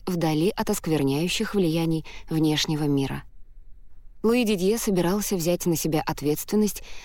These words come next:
за физическую и духовную подготовку дочери, чтобы она стала высшим существом, вооружённым всем необходимым для выполнения трудной и монументальной задачи, которую он перед ней поставил.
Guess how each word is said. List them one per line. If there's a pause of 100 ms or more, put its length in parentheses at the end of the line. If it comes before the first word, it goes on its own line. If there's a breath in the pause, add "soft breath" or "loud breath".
(120 loud breath)
за
физическую
и
духовную
подготовку
дочери, (260 loud breath)
чтобы
она
стала
высшим
существом, (340 loud breath)
вооружённым
всем
необходимым (300 loud breath)
для
выполнения
трудной
и
монументальной
задачи, (300 loud breath)
которую
он
перед
ней
поставил.